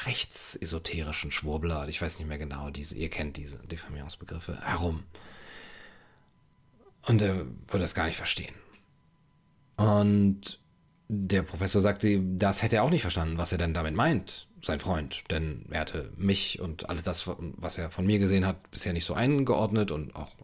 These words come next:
im Gespräch jetzt mit mir nicht. Und er bittet sozusagen um Aufklärung, aber, und das war das, was mich enttäuschte, er bat auch darum,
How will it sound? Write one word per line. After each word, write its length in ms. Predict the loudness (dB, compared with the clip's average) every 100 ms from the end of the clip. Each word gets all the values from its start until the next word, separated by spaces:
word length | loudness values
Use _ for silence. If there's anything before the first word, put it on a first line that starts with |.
| -8
im 180 | -8 -6
Gespräch 400 | -2 0 2 0
jetzt 160 | -2
mit 100 | 0
mir 160 | 4 6
nicht. 220 | 4 0 -10 -12 -14 -14 -16 -20 -20 -20 _ _ _ _ _ _ _ _ 4
Und 80 | 4
er 80 | 4
bittet 500 | 2 2 4 2 2
sozusagen 680 | 0 4 4 6 4 4
um 400 | 4 6 4 4 -2 -14 -20 -20 -20 -20 _ -20 -2
Aufklärung, 640 | 0 2 4 6 6 4
aber, 600 | 2 4 4 4 4 2 -4
und 120 | 0
das 200 | 0 4
war 100 | 2
das, 160 | 2 0
was 160 | -4
mich 140 | -6 -8
enttäuschte, 680 | -8 -4 -2 -2 0 0 0 -6 -18 -18 -18 -20 -20 -20 _ _ _ _ _
er 100 | -6
bat 600 | 0 2 4 2 0 -2
auch 280 | 2 4 4
darum, 720 | 2 2 2 2 2 2